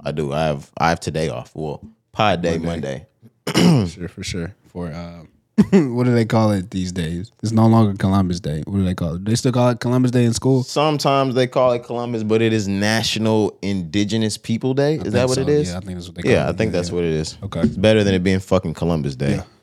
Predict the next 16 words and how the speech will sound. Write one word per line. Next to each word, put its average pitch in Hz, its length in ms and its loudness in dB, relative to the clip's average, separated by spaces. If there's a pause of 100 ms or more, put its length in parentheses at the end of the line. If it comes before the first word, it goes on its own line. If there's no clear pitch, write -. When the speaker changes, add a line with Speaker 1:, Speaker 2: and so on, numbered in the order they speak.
(180)
Speaker 2:
Really 117 240 -4
gonna 110 200 -4
be 107 160 -4
fair 127 320 -2
day 107 160 -2
for 98 160 -8
the 90 60 -8
city, 113 320 -4
to 95 140 -8
be 92 140 -10
honest. 98 440 -6 (180)
Speaker 1:
Absolutely. 104 540 2
It's 123 140 2
definitely 107 680 -2
fair 98 320 0
day. 92 320 0